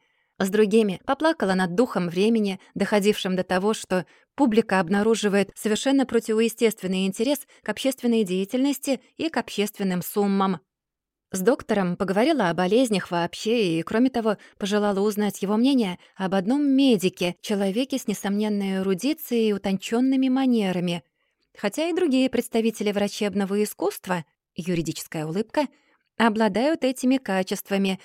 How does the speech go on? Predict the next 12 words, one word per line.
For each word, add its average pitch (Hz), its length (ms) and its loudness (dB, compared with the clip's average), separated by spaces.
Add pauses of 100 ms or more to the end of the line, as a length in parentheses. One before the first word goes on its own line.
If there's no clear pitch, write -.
(160)
в 190 120 0
их 214 140 6
высшем 208 480 0
проявлении. 202 720 -2 (1200)
Да, 226 440 2 (280)
так, - 280 2
э, 196 200 6
его 247 220 4
мнение 285 400 4
насчёт 226 380 0
этого 226 240 -2
джентльмена, 220 920 0